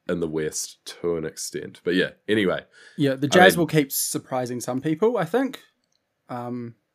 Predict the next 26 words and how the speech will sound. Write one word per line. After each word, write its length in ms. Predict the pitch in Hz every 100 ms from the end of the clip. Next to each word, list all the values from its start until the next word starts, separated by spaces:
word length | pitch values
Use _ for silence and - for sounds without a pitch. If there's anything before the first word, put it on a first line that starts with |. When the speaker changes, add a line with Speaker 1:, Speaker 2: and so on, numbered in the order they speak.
| _ _ _ _ -
Speaker 2:
so, 240 | - 180
w-, 180 | 170 180
so 180 | 180 170
will 80 | 139
the 60 |
Blazers, 400 | 127 131 127 127
but 180 | - 117
yeah, 200 | 117 110 - _ -
I 100 | 127
think 580 | - - 135 131 - - _ _ - - -
at, 80 | 175
l-, 100 | 190
at 100 | 180
least 280 | 175 185 165
what 140 | 151 147
if 140 | -
Dame's 360 | 135 120 123 117
gonna 140 | 117
be 340 | 110 117 113 - _ _ _ _ -
in 80 | 139
and 140 | 123
out 220 | 120 123 - _ 139
injured. 380 | 120 127 131 - _ _ _ _ _ -
Um, 280 | 127 120 117
Speaker 1:
Yeah. 180 | 87 - _ _ _ _ _ _ _ _ _ _
Speaker 2:
but 420 | - 131 - -